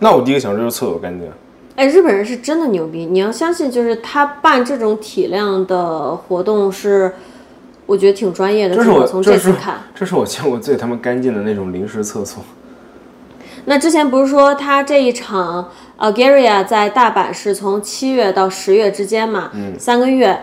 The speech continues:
Speaker 1: 对。
Speaker 2: 这三个月里，他用这个临时场地，现在已经差不多七月底了，这些东西已经用了一个月了，
Speaker 1: 嗯。一个月。
Speaker 2: 干净的像新盖的一样。
Speaker 1: 对。
Speaker 2: 他一进去，先是一个副帐篷。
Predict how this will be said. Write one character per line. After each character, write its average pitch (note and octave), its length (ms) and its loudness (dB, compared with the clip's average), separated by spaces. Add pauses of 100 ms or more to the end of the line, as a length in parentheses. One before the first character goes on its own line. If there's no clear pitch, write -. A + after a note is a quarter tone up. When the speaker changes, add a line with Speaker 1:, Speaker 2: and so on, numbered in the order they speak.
(140)
Speaker 1:
对。 F#3+ 100 -6 (220)
Speaker 2:
这 D#4 160 2
三 D#4 260 4
个 D#4+ 100 2
月 D#4+ 260 4
里， C#3+ 280 2
他 A#3+ 200 0
用 C4 240 2
这 A#3+ 120 0
个 G#3 120 2
临 F#3+ 260 2
时 A3 180 -4
场 G#3 300 -8 (140)
地， G#3 240 2 (260)
现 A#3+ 200 0
在 B3 200 4
已 F#3 80 4
经 G3 160 2
差 G#3+ 180 -4
不 G3+ 60 -2
多 A3 140 0
七 A#3+ 240 -6
月 A#3+ 100 2
底 - 240 -4
了， C#3+ 180 -8
这 G3+ 120 0
些 G#3 40 2
东 A#3 100 0
西 A3 60 2
已 F#3+ 60 4
经 F#3 120 4
用 G#3+ 140 0
了 G3 80 0
一 E3+ 160 -2
个 F#3+ 120 0
月 G#3+ 160 0
了， F#3 60 -2
Speaker 1:
嗯。 - 20 -2
一 G3 60 -2
个 G#3+ 80 0
月。 G#3 40 -2
Speaker 2:
干 A#3 180 2
净 A#3+ 140 0
的 G3+ 100 0
像 G3+ 160 -2
新 A#3 240 -4
盖 A#3 220 -2
的 D#3+ 100 -8
一 D#3 120 -6
样。 D#3 120 -4
Speaker 1:
对。 F#2+ 120 -4 (400)
Speaker 2:
他 D4 340 4
一 A#3+ 180 -6
进 D4 240 -2
去， C4+ 140 -4
先 C4+ 320 -2
是 C4+ 180 -4
一 G3 220 2
个 G3 560 4 (1040)
副 E4+ 340 2
帐 F3 260 0
篷。 - 220 -10